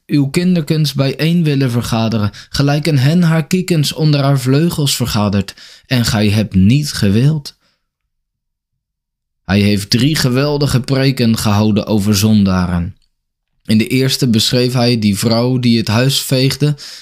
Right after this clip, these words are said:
en het stof weg-, weghaalde, zodat ze haar verloren muntstuk terug zou vinden. In de tweede de herder,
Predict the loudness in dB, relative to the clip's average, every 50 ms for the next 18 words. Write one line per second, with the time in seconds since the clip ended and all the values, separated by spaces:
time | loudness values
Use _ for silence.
0 | -6 _ -2 0 0 0 -2 -4 -2 -2 -2 -2 0 0 -2 0 0 -2 -4 -6
1 | -8 -4 -2 0 0 0 0 2 2 2 2 2 2 2 2 0 0 -2 -10 -20
2 | -20 -20 _ _ _ -4 -2 0 0 0 -2 -2 -4 -2 -2 0 0 2 0 0
3 | 0 2 2 2 4 2 2 2 2 2 2 2 0 0 -2 -2 -4 -4 -6 -6
4 | -6 -4 -2 0 0 -2 -2 -2 -2 -2 -2 0 2 2 2 2 0 -2 -6 -10
5 | _ _ _ _ _ _ _ _ _ _ _ _ _ _ _ _ _ _ _ _
6 | _ _ _ 0 0 0 2 0 -2 -2 0 0 0 0 0 0 0 -2 -2 -2
7 | -2 0 0 0 0 0 0 -2